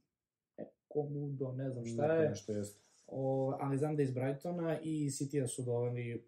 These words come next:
Speaker 1: osim igrača, doveli su i pomoćnog, isto za scouting, e, ne znam kako se zove čovjek, nije
Speaker 2: <laughs>
Speaker 1: potrebno da se zna, ali svakako jedan od boljih skautera u,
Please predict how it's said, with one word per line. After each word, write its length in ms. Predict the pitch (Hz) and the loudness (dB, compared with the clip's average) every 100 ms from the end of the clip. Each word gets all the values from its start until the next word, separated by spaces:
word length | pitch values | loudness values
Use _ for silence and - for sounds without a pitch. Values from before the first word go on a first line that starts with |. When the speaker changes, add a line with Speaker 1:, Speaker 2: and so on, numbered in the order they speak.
| - | -4
Speaker 1:
osim 380 | 113 - 113 | -4 -4 -4
igrača, 760 | 113 104 107 107 - 123 117 117 | -4 -2 -2 -4 -4 0 2 0
doveli 400 | 113 113 113 110 | 0 0 0 -4
su 400 | 113 - 113 110 | -8 -8 -6 -6
i 440 | - 113 110 107 107 _ - | -8 -8 -6 -8 -10 _ -8
pomoćnog, 540 | 113 110 107 - 101 113 - | -6 -6 -8 -10 -10 -10 -10
isto 280 | 160 - 120 | -10 -8 -6
za 140 | 113 | -6
scouting, 540 | - 123 113 - 107 104 _ - | -4 -2 -2 -2 -8 -10 _ -14
e, 80 | 107 110 110 131 _ _ _ _ _ - | -10 -8 -8 -10 _ _ _ _ _ -16
ne 280 | 147 135 113 | -10 -6 -6
znam 120 | - | -8
kako 160 | - | -14
se 100 | - | -10
zove 180 | 101 92 | -4 -4
čovjek, 240 | - 95 87 - | -4 -8 -8 -10
nije 220 | 117 104 - | -6 -4 2
Speaker 2:
<laughs> 120 | 185 | 4
Speaker 1:
potrebno 280 | 120 113 110 | 4 4 -2
da 60 | 107 | -4
se 140 | - | -8
zna, 240 | 104 110 - - _ _ _ - | -6 -6 -8 -20 _ _ _ -6
ali 460 | 120 123 120 117 | -2 0 0 -2
svakako 440 | 113 127 123 131 127 | -4 -4 -4 -4 -2
jedan 300 | 120 120 117 | 0 0 -2
od 100 | 113 | -4
boljih 520 | 107 113 107 107 _ | -2 -2 -2 -6 _
skautera 540 | - - 107 101 104 98 | -14 -6 -6 -2 -4 -2
u, 160 | 92 | -4